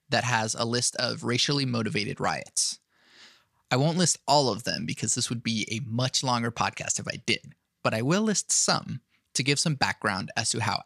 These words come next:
activism, violence, and crime is responded to in our system. New York City draft riots,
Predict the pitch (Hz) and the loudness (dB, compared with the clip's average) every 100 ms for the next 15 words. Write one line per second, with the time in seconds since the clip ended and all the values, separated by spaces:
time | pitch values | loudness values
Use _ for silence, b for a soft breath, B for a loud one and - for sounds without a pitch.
0 | 127 135 165 156 156 160 165 - - 127 | 0 2 2 0 0 0 -2 0 2 4
1 | 120 113 - - - 117 - - 135 120 | 2 -2 -4 -6 -6 -6 -4 2 4 4
2 | 127 165 - 135 120 - - 135 135 107 | -2 -10 -6 -2 0 -2 2 2 2 -2
3 | - - 143 _ - 120 107 - - - | -2 -4 -6 _ -2 0 2 0 0 -2
4 | - _ _ _ _ _ b b b b | -6 _ _ _ _ _ b b b b
5 | b b b _ _ 147 160 160 - 143 | b b b _ _ 2 4 4 2 2
6 | 127 123 120 110 - 110 101 101 - - | 2 2 2 2 0 0 0 0 0 -2